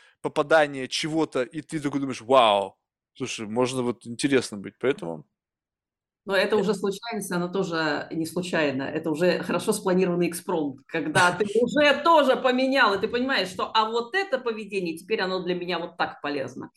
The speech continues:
Speaker 2: То есть ты его повернул, но мы вс-, так или иначе, каждый человек заложник своих убеждений, стереотипов, а, ценностей, и это мы называем принципиальным человеком.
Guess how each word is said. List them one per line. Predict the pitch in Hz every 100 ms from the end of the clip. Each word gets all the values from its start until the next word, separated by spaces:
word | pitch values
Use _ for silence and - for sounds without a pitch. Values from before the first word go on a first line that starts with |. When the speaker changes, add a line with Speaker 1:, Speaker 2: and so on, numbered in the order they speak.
| - -
Speaker 2:
То |
есть | 233
ты | 247
его | 262
повернул, | 254 247 262 269 214 -
но | 226 233
мы | 247
вс-, | 247 - -
так | 285 294
или | 269
иначе, | 262 247 180 - 147 - - -
каждый | 190 180 165
человек | 165 175 190 247 -
заложник | 156 180 180 190 165 156
своих | - 156 147 147
убеждений, | 147 151 190 269 269
стереотипов, | 233 - 165 156 156 262 269 240 226 - - - - -
а, | 143 147 147 151
ценностей, | - 254 254 240 240 233
и | 233 240
это | 294 381 269
мы | 262
называем | 240 180 185 277 285 - -
принципиальным | 240 190 - 190 - 240 285 254 226
человеком. | - 185 190 196 - 147 -